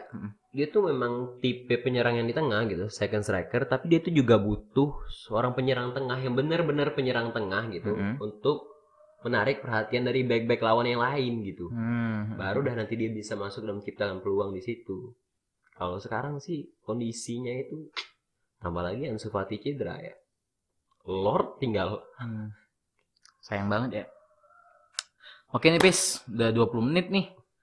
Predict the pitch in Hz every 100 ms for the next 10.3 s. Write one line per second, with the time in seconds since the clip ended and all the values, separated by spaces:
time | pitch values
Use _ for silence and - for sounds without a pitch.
0 | _ - 139 185 202 175 151 139 135 151
1 | 202 190 190 - - _ _ _ - 117
2 | 123 143 156 175 160 151 165 - - _
3 | _ _ _ _ 127 180 147 135 127 123
4 | 120 110 113 113 110 107 104 120 123 107
5 | 117 110 110 107 104 104 101 98 101 107
6 | 123 107 110 104 104 98 - - 101 98
7 | 98 98 98 98 98 98 98 104 101 -
8 | - - _ _ _ 123 143 170 139 123
9 | 113 107 147 143 135 147 147 - - 127
10 | 120 147 156